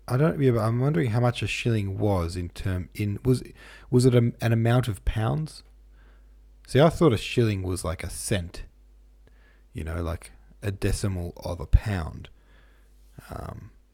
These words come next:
but maybe I'm wrong.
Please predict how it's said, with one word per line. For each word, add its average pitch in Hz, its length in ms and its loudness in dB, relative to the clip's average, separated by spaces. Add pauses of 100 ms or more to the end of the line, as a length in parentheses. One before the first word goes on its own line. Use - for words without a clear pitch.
(1300)
but 110 140 0
maybe 92 220 0
I'm 85 120 -6
wrong. 87 300 -4